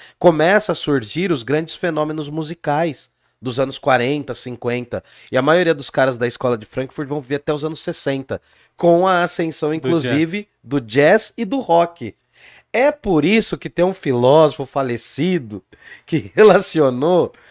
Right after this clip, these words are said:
Speaker 1: o Theodor Adorno como criador das letras do, dos Beatles.
Speaker 2: É.
Speaker 1: Você lembra dessa?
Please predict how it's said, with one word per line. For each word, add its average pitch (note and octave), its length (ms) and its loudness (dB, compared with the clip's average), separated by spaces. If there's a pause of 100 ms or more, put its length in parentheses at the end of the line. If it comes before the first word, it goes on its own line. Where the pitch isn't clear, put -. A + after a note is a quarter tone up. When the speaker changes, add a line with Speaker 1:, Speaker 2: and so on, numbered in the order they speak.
(160)
Speaker 1:
o C#3+ 100 0
Theodor D#3+ 560 6
Adorno C#3 760 2 (380)
como E3 280 4
criador F#3+ 720 4
das F#3+ 280 2
letras E3 500 2
do, D#3 560 8
dos C#3 240 0
Beatles. A#2+ 680 0 (180)
Speaker 2:
É. C#3 240 0
Speaker 1:
Você E3+ 140 6
lembra F#3 320 4
dessa? D#3+ 420 0